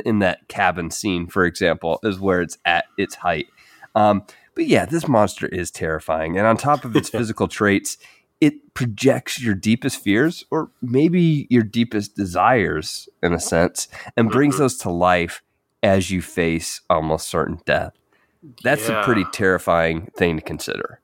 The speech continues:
Speaker 2: It is interesting that it shows you something you like before it kills you. Like, like, and it doesn't, like, hold the illusion while it kills you. It lets go of it.
Speaker 1: Uh-huh.
Speaker 2: Like, it drops the facade
Speaker 1: Wow.
Speaker 2: before,
Speaker 1: Yes.
Speaker 2: like, the real terror can drop,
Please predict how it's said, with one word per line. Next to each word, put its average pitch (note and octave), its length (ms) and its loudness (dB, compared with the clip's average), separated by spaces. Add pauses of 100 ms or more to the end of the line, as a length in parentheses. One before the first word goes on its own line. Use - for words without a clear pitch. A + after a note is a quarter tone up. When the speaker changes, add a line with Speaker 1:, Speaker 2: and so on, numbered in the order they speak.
(140)
Speaker 2:
It E3+ 220 2
is F#3+ 260 2
interesting C#3 640 2
that A2+ 160 4
it G2 160 -4 (720)
shows C#3 400 -2
you C#3 80 0
something C3 440 0
you G2+ 160 -6
like F#2+ 400 0 (100)
before G#2 380 2
it D#2+ 120 -4 (360)
kills F3 380 2
you. D#2+ 260 -4 (140)
Like, A2+ 160 2
like, B2+ 260 0
and D#3+ 120 0
it E3 60 2
doesn't, G3 320 0
like, D#3+ 140 0
hold C#3+ 340 -2
the C3 100 2
illusion G#2 640 -2 (200)
while G#2+ 260 2
it - 80 -6
kills B2+ 280 2
you. D3 240 2
It - 180 0
lets D3 200 2
go B2 260 4
of G#2 120 0
it. E2 120 -2 (480)
Speaker 1:
Uh-huh. F2 280 -4 (160)
Speaker 2:
Like, A#2+ 180 0
it A#2+ 100 0
drops A#2+ 460 0
the B2+ 100 0
facade G2 760 0
Speaker 1:
Wow. E2+ 220 -4
Speaker 2:
before, G#2 520 2
Speaker 1:
Yes. F#2+ 180 -6
Speaker 2:
like, A#2+ 100 -16
the A2+ 120 4
real G#2+ 280 2
terror F2+ 360 -2
can F#2+ 180 -12
drop, F2 440 0